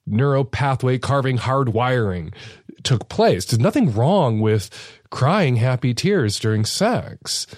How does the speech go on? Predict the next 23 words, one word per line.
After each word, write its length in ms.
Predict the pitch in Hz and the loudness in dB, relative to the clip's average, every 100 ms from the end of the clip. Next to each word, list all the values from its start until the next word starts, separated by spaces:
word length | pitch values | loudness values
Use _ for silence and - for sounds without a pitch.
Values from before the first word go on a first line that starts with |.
| - - _ - | -20 -20 _ -4
Many 280 | 107 143 185 | 2 4 2
people 300 | 190 190 180 | 2 2 2
do. 240 | 160 190 | 2 2
It's 180 | 98 - | 0 0
not 160 | 120 127 | 0 2
only 220 | 127 127 | 2 2
people 300 | 127 120 120 | 0 0 2
who've 220 | 113 110 | 2 2
experienced 760 | 113 - 107 113 113 107 - - - - - | -2 -2 0 2 2 0 -4 -12 -20 -20 -6
profound 340 | 127 117 107 107 | -2 0 2 2
loss 280 | 143 135 | 2 2
or 100 | 113 | 0
grief 340 | 92 139 143 135 | 0 2 2 0
who 80 | 101 | 0
then 140 | 98 | 2
make 160 | 110 110 | 0 0
this 120 | 104 | -2
kind 160 | 113 | 0
of 80 | 101 | 0
association. 680 | 95 95 85 110 180 127 107 | 0 -2 -2 0 0 2 0
Many 300 | 117 107 123 | 0 0 0
people 320 | 185 110 - 120 | 2 0 0 -2
just 400 | 101 101 - | 0 -2 -2